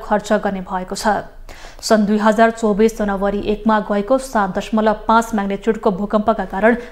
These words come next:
धेरै भवन र सडक भत्किनुका साथै आम मानिसहरूको जनजीवन प्रभावित बनेको थियो। भूकम्प गएको दुई महिनापछि जापानका प्रधानमन्त्री फुमियो किसिदाले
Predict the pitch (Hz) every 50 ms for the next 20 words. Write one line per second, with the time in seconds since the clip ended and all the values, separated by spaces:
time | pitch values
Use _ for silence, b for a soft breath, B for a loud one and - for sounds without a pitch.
0 | B 226 208 196 214 226 254 311 302 226 226 214 185 208 202 208 233 254 - -
1 | 214 202 196 185 185 185 214 208 - - 226 226 226 - 233 226 - 240 226 226
2 | 226 233 233 233 - - - - - 233 220 214 202 196 202 202 202 196 - 208
3 | 196 - 202 190 196 196 196 190 190 220 226 202 233 226 220 - - 196 190 190
4 | 208 208 208 214 196 196 202 196 185 180 185 - 220 214 240 240 220 - - B
5 | B B B B B B B 208 214 202 - 233 233 269 277 233 254 254 262 262
6 | 262 311 330 240 196 220 220 214 208 208 208 208 202 202 202 202 - - 302 226
7 | - 220 208 208 - 220 214 208 - 220 - 214 208 220 220 226 220 226 220 202
8 | 220 233 226 220 - - - - - 240 220 214 214 220 220 208 208 214 202 -
9 | 208 185 208 214 220 220 233